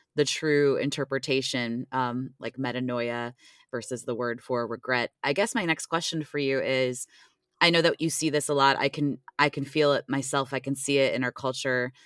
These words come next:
um, that we do turn inward and want to, and just kind of focus on ourselves. Do you have any, like, tips or, like, how can we go from that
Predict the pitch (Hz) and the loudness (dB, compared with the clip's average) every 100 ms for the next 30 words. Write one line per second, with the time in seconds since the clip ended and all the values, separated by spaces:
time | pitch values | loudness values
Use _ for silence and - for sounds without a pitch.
0 | - _ 131 127 120 123 - _ _ - | -20 _ 0 0 0 -4 -8 _ _ -6
1 | 135 139 127 143 139 147 135 143 127 139 | -2 -2 0 -2 0 0 0 0 -2 0
2 | 135 127 113 117 - 135 123 117 113 123 | 2 2 0 -2 -4 -4 -2 -4 -4 -4
3 | - - 131 123 127 123 127 - 131 - | -4 -4 -4 -4 -4 -4 -4 -4 -4 -2
4 | 123 120 120 123 117 117 139 123 117 117 | -4 -4 -4 -2 -2 -4 0 0 0 -6
5 | - - - - 190 175 180 190 202 185 | -16 -20 -20 -4 -2 6 6 6 2 0
6 | 165 139 - - 180 185 - - 147 143 | 2 0 -2 -2 0 0 -2 -6 0 2
7 | 135 131 135 120 - 147 - 180 - 185 | 4 4 2 0 -4 -2 6 4 4 0
8 | 165 160 147 147 _ _ _ 175 165 160 | 2 2 2 -2 _ _ _ 8 8 8
9 | 165 151 135 127 | 4 4 4 2